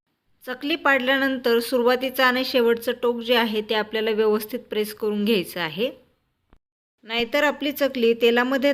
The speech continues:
तळताना ओपन होऊ शकते. तेल आता व्यवस्थित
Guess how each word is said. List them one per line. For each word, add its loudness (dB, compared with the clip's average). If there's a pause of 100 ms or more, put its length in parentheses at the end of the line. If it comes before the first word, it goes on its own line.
तळताना 0 (560)
ओपन -4
होऊ 0
शकते. -4 (880)
तेल -4
आता -4
व्यवस्थित 0